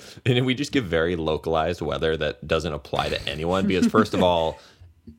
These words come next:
Speaker 1: whenever they hear this, it's way after
Speaker 2: It's
Speaker 1: when this
Speaker 2: definitely
Speaker 1: weather's
Speaker 2: af-,
Speaker 1: happening.
Speaker 2: yeah.
Speaker 1: Like,
Speaker 2: It's
Speaker 1: we're not
Speaker 2: like
Speaker 1: giving
Speaker 2: the
Speaker 1: forecast. We're
Speaker 2: opposite.
Speaker 1: giving you a
Speaker 2: We're giving
Speaker 1: current
Speaker 2: the
Speaker 1: weather, which is always gonna be in the past from when you're listening
Speaker 2: Yeah.
Speaker 1: to it.
Speaker 2: We review the weather.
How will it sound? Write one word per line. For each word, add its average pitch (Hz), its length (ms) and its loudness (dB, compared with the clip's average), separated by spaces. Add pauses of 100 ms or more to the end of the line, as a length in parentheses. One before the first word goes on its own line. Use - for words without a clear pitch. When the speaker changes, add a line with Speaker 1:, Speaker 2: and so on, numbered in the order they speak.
Speaker 1:
whenever 101 380 0
they 92 140 0
hear 87 240 -2
this, 82 220 -4
it's 80 120 -8
way 85 320 0
after 78 400 -2
Speaker 2:
It's 76 140 -2
Speaker 1:
when 73 80 -6
this 82 60 0 (180)
Speaker 2:
definitely 85 200 0
Speaker 1:
weather's 85 120 2
Speaker 2:
af-, 127 60 4
Speaker 1:
happening. 82 300 0
Speaker 2:
yeah. 107 180 0
Speaker 1:
Like, 107 100 -10
Speaker 2:
It's - 720 -10
Speaker 1:
we're 147 60 2
not 165 60 4
Speaker 2:
like 180 40 4
Speaker 1:
giving 165 160 0
Speaker 2:
the 151 100 2
Speaker 1:
forecast. 147 260 4
We're 156 60 0
Speaker 2:
opposite. 147 280 2
Speaker 1:
giving 117 180 0
you 110 340 0
a - 40 0
Speaker 2:
We're 90 60 2
giving - 100 -10 (400)
Speaker 1:
current 120 240 -8
Speaker 2:
the - 60 -10
Speaker 1:
weather, 90 340 0
which - 240 -6 (100)
is 90 160 -4
always 92 380 2
gonna 87 200 -4
be 82 140 -4
in 87 60 -4
the 76 80 -6
past - 460 -4
from 82 180 -10
when 82 140 -8
you're 73 100 -10
listening 117 200 -4
Speaker 2:
Yeah. 104 180 -4
Speaker 1:
to - 100 -10
it. - 220 -14 (580)
Speaker 2:
We 127 120 -2
review 131 520 -4
the 110 100 -6
weather. 90 400 -12